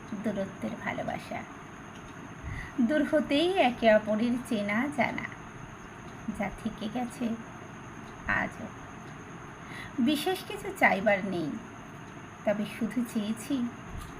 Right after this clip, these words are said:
আজীবন এভাবেই থেকো পাশে। মৃত্যু অনিবার্য, শেষ বিদায়ের আগে পর্যন্ত থেকে যাক এই সম্পর্ক। যদি পরের জন্ম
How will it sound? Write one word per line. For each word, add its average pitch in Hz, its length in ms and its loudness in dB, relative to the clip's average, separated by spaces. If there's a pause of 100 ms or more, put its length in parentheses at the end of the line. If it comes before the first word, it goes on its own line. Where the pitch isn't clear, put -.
(380)
আজীবন 208 460 2 (220)
এভাবেই 202 500 0 (120)
থেকো 254 280 -2 (840)
পাশে। - 400 -4 (1800)
মৃত্যু 247 440 6 (140)
অনিবার্য, 196 520 2 (1160)
শেষ 214 260 4 (160)
বিদায়ের 214 440 4 (120)
আগে 202 240 4
পর্যন্ত 240 540 2 (1300)
থেকে - 260 -2 (100)
যাক 117 220 0
এই 143 100 0 (100)
সম্পর্ক। - 560 -2 (1800)
যদি 214 200 2 (100)
পরের 196 320 0 (120)
জন্ম 202 260 6